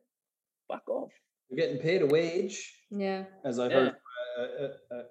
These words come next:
Speaker 2: a leader once said, "You're getting paid a wage. If you don't like it, you know, there's the door."
Speaker 3: I suppose
Speaker 1: Yeah.
Speaker 3: in that situation, you have to,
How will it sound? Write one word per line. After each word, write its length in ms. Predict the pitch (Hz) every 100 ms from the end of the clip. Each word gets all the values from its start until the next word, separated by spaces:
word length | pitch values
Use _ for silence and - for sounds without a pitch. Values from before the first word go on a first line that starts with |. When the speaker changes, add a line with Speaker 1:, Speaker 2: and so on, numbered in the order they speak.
| 147
Speaker 2:
a 40 |
leader 360 | 131 135 131 127
once 260 | 131 127
said, 180 | 151 143
"You're 80 | 139
getting 200 | - 127
paid 200 | 180 147
a 40 |
wage. 280 | 143 170 147
If 100 | 143
you 60 | 156
don't 180 | 147
like 260 | 131 185 -
it, 320 | 123 - - _ _ _ _ _ _ _ -
you 80 | 147
know, 240 | 180 160 -
there's 240 | 151 147 135
the 100 | -
door." 400 | 156 180 113 - - _ _ _ _ -
Speaker 3:
I 40 |
suppose 280 | 226 269 285
Speaker 1:
Yeah. 80 | 262
Speaker 3:
in 60 | 233
that 380 | - _ -
situation, 380 | - 185 180 185
you 60 | 185
have 180 | 190 190
to, 340 | 190 175 170